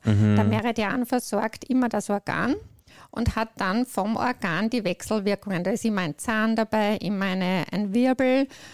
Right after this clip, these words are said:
Speaker 2: äh, die Lymphe, ja. Das ist halt dann aufgrund von den Wechselwirkungen.
Speaker 1: Okay,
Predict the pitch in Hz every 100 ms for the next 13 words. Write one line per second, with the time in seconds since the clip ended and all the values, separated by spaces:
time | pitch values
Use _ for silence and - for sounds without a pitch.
0 | - _ - 202 175 196 202 240 247 247
1 | - 233 226 233 233 220 208 233 240 -
2 | - - - _ _ _ _ _ _ _
3 | _ _ - 262 - 254 254 247 - 208
4 | 220 - - - 226 - 202 208 165 -
5 | - - 156 - 160 160 - - - -
6 | - 139 143 123